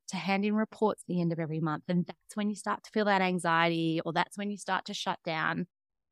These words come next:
So once you've sort of had a bit of a step back, a bit of a reflection on, "Oh, when do I feel uncomfortable? When do I feel stressed or vulnerable?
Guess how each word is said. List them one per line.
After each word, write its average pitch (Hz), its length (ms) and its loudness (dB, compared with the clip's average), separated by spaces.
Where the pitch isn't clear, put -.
So 269 180 6
once 277 280 4
you've 349 120 2
sort 370 220 -2
of 302 200 -2
had 220 80 -2
a 202 40 -2
bit 196 140 0
of 196 100 0
a 190 80 -2
step - 440 -2
back, 180 340 2
a 170 40 -16
bit 220 160 2
of 214 100 2
a 226 60 0
reflection 202 580 -2
on, 175 220 0
"Oh, 262 320 0
when 269 340 4
do 285 140 4
I 262 120 6
feel 214 220 0
uncomfortable? 165 760 -6
When 196 240 0
do 247 100 2
I 240 140 4
feel 190 300 -2
stressed - 640 2
or 165 140 0
vulnerable? 160 640 0